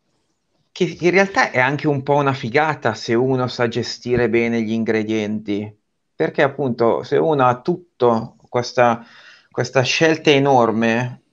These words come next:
e non ne abusa facendo quattro film, tre serie T V ogni anno, la cosa è anche piacevole. Adesso mentre parlavamo, proprio il tredici aprile esce il terzo film di Animali Fantastici.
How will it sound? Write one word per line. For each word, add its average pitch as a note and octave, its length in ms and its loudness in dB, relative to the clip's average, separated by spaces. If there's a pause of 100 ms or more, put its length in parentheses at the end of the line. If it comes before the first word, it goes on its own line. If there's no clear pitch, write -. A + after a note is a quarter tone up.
e A#2+ 80 -4
non C3+ 160 -2
ne C#3+ 80 0
abusa D3 420 2
facendo C3 500 0
quattro C3 380 0
film, A2+ 680 -2
tre B2+ 180 0
serie C3+ 320 -2
T C3+ 140 -4
V B2+ 380 0 (300)
ogni C#3 300 0
anno, A#2+ 560 2 (220)
la G#2+ 140 -2
cosa A2+ 260 0
è C3 40 4
anche A2+ 240 -2
piacevole. G#2 540 -2
Adesso C3 400 -2
mentre C3 240 -2
parlavamo, B2 460 2
proprio C#3 240 0
il C3 60 -4
tredici C#3 400 -2
aprile C3 420 2
esce A2+ 220 -2
il G#2+ 60 -4
terzo A2 320 -4
film G#2+ 360 -2
di G#2+ 180 -4
Animali A2 360 -2
Fantastici. G#2+ 800 -6